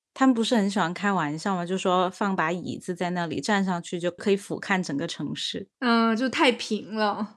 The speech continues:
Speaker 1: 嗯。
Speaker 2: 再有就是他修了很多大坝，就把海水全部都挡在外面，就所以荷兰的筑坝技术就也是全世界顶尖的，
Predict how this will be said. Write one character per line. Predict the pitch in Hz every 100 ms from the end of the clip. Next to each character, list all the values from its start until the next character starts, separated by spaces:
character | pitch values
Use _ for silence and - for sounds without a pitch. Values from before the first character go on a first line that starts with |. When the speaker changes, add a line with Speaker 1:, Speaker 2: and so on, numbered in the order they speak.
| _
Speaker 1:
嗯。 | 180 170 160 - 196 _
Speaker 2:
再 | - 320
有 | 240
就 | 262
是 | 262
他 | 254
修 | 277 277
了 | 269
很 | 220
多 | 202
大 | - 254 202
坝， | 233 214
就 | 208
把 | 269 208
海 | 196 214 208
水 | 226 202
全 | 233
部 | 220
都 | 269
挡 | 269 -
在 | 233 226
外 | 240 226
面， | 196 160 254
就 | 247
所 | 262
以 | 247 220 -
荷 | - 220
兰 | 226 240
的 | 247
筑 | - 285
坝 | 226 233 208
技 | 226 226
术 | 214 214
就 | 233
也 | 220
是 | 226 254
全 | 214 208
世 | 220
界 | 247 233
顶 | 220 - 131
尖 | 220 202
的， | 202 -